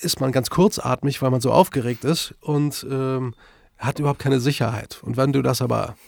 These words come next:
zum zwanzigsten Mal machst, kannst du tief durchatmen und denen sagen, "Okay, Leute,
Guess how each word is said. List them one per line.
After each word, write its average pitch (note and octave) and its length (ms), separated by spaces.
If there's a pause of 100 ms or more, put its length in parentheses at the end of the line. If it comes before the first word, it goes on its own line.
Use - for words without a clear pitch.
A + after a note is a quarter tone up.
(200)
zum A2+ 220
zwanzigsten D3 540
Mal G#2+ 180
machst, A2 460 (880)
kannst F3 200
du D3+ 40
tief C#3+ 260
durchatmen D3+ 760
und B2 120
denen A#2 120
sagen, A2+ 260
"Okay, B2+ 340
Leute, C#3 640